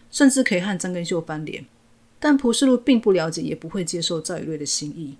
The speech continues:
张根秀心疼赵以瑞，也嫉妒蒲世禄。他其实已经把蒲世禄当作竞争者，如果他想拥有赵以瑞，那么他必须先和蒲世禄站在同样的高度。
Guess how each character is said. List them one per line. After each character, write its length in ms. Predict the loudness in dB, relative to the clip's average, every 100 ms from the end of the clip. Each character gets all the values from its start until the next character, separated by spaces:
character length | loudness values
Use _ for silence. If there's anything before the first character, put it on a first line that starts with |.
| _ _ _ -4
张 140 | 2
根 120 | 4 6
秀 180 | 6
心 240 | 4 2 2
疼 180 | 0 -2
赵 240 | -2 -2
以 40 |
瑞， 240 | -2 -2 -4
也 140 | -8 -6
嫉 220 | -6 -4
妒 140 | -4
蒲 240 | -6 -10 -10
世 160 | -10
禄。 200 | -10 -10 -14 _ _ _ _ _ _ -12
他 140 | -6 -2
其 200 | 2 2
实 220 | 2 0
已 80 | 0
经 180 | -2
把 140 | -2 -4
蒲 220 | -4 -6
世 120 | -2
禄 120 | -2
当 180 | -2 -4
作 160 | -2 -2
竞 220 | -2 -6
争 220 | -6 -4
者， 260 | -4 -6 -10 _ _ _ _ 0
如 160 | 2
果 140 | 6 6
他 140 | 4
想 160 | 2 0
拥 120 | -2
有 120 | -4
赵 220 | -2 -4
以 60 | -4
瑞， 300 | -4 -6 -8 _
那 80 | -2
么 120 | 0
他 240 | -2 -6 -4
必 180 | -2 -2
须 200 | -2 -2
先 200 | -2 -2
和 200 | -6 -6
蒲 180 | -10
世 140 | -2 0
禄 100 | 0
站 220 | -2 -4
在 160 | -6 -8
同 260 | -10 -10
样 140 | -8 -10
的 80 | -10
高 220 | -10 -10
度。 220 | -12